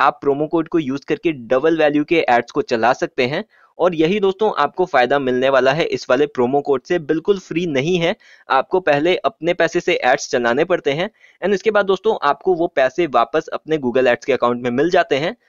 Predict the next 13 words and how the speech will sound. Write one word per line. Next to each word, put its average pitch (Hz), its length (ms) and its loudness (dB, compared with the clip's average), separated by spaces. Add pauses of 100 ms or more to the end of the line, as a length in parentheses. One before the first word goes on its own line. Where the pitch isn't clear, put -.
(120)
जिससे 165 300 0
आप 196 120 2 (220)
फिर 208 120 4
से 214 220 0
एड्स 135 320 0
को 180 100 0
यहाँ 135 220 -2
पे 190 100 0
चला 107 280 0
सकते - 300 -8
हैं। 98 200 -10 (480)
तो 175 80 -2
दोस्तों 180 260 0